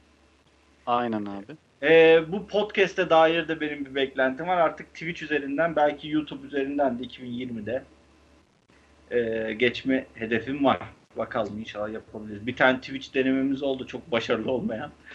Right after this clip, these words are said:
Speaker 2: Ama yavaş yavaş oralara da geçip artık sosyal medyada, e, sesi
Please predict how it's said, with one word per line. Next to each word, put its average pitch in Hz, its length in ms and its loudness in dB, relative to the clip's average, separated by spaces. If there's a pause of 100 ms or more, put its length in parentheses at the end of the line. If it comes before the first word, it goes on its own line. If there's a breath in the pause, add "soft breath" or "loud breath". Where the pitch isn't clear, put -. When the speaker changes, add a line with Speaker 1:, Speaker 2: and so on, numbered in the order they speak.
(380 loud breath)
Speaker 2:
Ama 131 340 0 (460)
yavaş 147 320 6
yavaş 120 300 0
oralara 127 400 2
da 123 60 -4
geçip 117 340 -8
artık 113 320 -6
sosyal 123 360 -6
medyada, 120 560 -4 (500)
e, 117 60 -6 (520)
sesi 131 560 -4